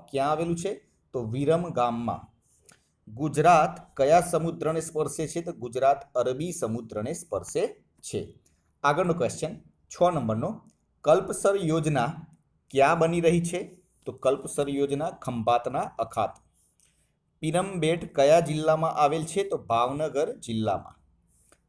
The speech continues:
વલસાડની કઈ કેરી પ્રખ્યાત છે? તો વલસાડની હાફૂસ કેરી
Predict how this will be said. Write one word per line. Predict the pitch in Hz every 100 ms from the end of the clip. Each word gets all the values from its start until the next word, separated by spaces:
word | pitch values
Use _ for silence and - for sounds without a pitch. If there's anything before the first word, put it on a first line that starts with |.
| -
વલસાડની | 107 135 147 - 175 170 127 127 170 -
કઈ | 127 160
કેરી | 170 170 160 170
પ્રખ્યાત | 165 - - 160
છે? | - -
તો | 175 175
વલસાડની | 120 120 - 123 120 123 113
હાફૂસ | 101 107 - 170 170
કેરી | 113 101 147